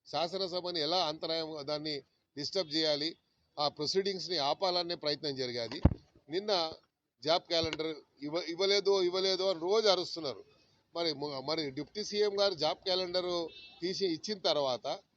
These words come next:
ప్రొసీజర్ ఉంది, పార్లమెంటరీ ప్రాక్టీసెస్ ఏంది, శాసనసభ యొక్క వ్యవహారాల పరిస్థితి ఏందో వారికి కూడా తెలుసు. హరీష్ రావు గారు పార్లమెంటరీ, మన శా-, శా-, మన శాసనసభ వ్యవహారాలు చూసినటువంటి వ్యక్తి, ఫైనాన్స్ మినిస్టర్గా ఉన్న వ్యక్తి,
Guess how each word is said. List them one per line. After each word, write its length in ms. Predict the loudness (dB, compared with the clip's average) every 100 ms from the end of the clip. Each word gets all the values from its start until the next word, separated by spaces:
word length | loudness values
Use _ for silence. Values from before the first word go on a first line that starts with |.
| -20 -14 -6
ప్రొసీజర్ 440 | -4 0 4 4
ఉంది, 280 | 4 0 -2 _ -12 -6
పార్లమెంటరీ 480 | -2 0 -2 -2 -4
ప్రాక్టీసెస్ 640 | 0 -2 0 -6 -6 -6
ఏంది, 280 | -6 -4 -6
శాసనసభ 600 | -4 -4 -4 -8 -6 -4
యొక్క 220 | -2 0 -2 -4 _ _ _
వ్యవహారాల 680 | -2 4 6 6 4 4 0 -4 _ _ _
పరిస్థితి 420 | -2 -2 -2 -2 0
ఏందో 240 | -2 -2
వారికి 280 | 4 4 4
కూడా 120 | 2
తెలుసు. 440 | 0 -4 -2 -6 -8 _ _ _ -6
హరీష్ 260 | -2 0
రావు 200 | 4 4 4
గారు 380 | 2 0 -2 -8 _ _ -2
పార్లమెంటరీ, 600 | 0 0 -2 -2 0 0
మన 280 | 0 -2 -2
శా-, 240 | -2 -2
శా-, 180 | -4 -8
మన 380 | -4 -2 -2 -4 _ _ _ _
శాసనసభ 600 | -2 0 -4 -2 -2 2
వ్యవహారాలు 600 | 0 2 2 2 2 0
చూసినటువంటి 560 | -4 -6 -8 -6 -6
వ్యక్తి, 320 | -4 -6 -6 -8
ఫైనాన్స్ 420 | -6 -6 -6 -8
మినిస్టర్గా 420 | -10 -10 -4 -4
ఉన్న 160 | -2 -4
వ్యక్తి, 400 | -6 -4 -10